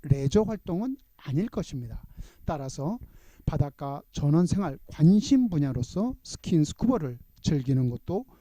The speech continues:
좋을 것으로 생각합니다. 스킨 스쿠버는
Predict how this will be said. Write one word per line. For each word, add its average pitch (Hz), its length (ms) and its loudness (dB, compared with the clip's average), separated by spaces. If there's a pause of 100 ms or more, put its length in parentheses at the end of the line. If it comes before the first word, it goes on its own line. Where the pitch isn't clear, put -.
(160)
좋을 147 340 2
것으로 185 560 -4 (200)
생각합니다. 127 1200 -2 (2000)
스킨 - 540 0 (420)
스쿠버는 185 720 -2